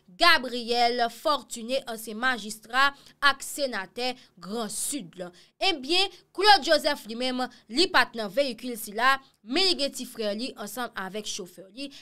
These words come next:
ki arive blese griyèvan. Ki donk la, sirkilasyon li vreman presk enposib an dan peyi d Ayiti, pwiske soti sèz pou rive vennde daout de mil venteyen, enbyen, stòp aksidan li menm,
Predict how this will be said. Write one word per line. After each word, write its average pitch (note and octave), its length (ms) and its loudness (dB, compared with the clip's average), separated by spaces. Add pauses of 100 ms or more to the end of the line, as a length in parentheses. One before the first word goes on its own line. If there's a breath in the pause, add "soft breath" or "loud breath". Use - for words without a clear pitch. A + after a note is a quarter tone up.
(100)
ki B3 240 -8 (240)
arive B3+ 720 0
blese A#3+ 800 0 (200 loud breath)
griyèvan. B3 1000 -2 (340 soft breath)
Ki G#4 140 8
donk F#4+ 240 2
la, D#4 300 8
sirkilasyon C4+ 1040 -2 (220 loud breath)
li C4 200 -2
vreman A3+ 880 -2
presk B3 400 -8
enposib A3 520 -12
an G#3 200 -10
dan G3+ 160 -10
peyi G3 160 -12
d F#3 80 -8
Ayiti, F#3 360 -12 (240 loud breath)
pwiske E4+ 360 0
soti B3 320 -6
sèz C4+ 320 -4
pou A3+ 240 -20
rive G3 320 -12
vennde A3+ 400 -6
daout F3+ 400 -6
de G3+ 80 -10
mil E3+ 240 -12
venteyen, F3+ 560 -12 (260 loud breath)
enbyen, D4+ 380 -2
stòp - 360 -4
aksidan G#3+ 520 -10
li E3+ 80 -10
menm, G#3+ 240 -8